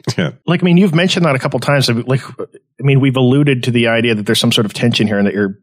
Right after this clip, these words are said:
Speaker 2: covering your ass and stuff. We haven't really talked about why. I mean, I'm not sure at this point it needs to be said, but, uh, like, I mean, Hume's essentially living in a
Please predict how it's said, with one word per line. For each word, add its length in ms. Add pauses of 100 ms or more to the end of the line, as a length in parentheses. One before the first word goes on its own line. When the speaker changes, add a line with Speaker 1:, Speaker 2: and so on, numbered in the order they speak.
(440)
Speaker 2:
covering 340
your 160
ass 260
and 80
stuff. 220
We 100
haven't 140
really 160
talked 300
about 280 (640)
why. 420
I 40
mean, 380 (240)
I'm 80
not 140
sure 80
at 80
this 100
point 220
it 60
needs 160
to 60
be 100
said, 360
but, 260
uh, 140
like, 160
I 20
mean, 100
Hume's 260
essentially 340
living 220
in 100
a 60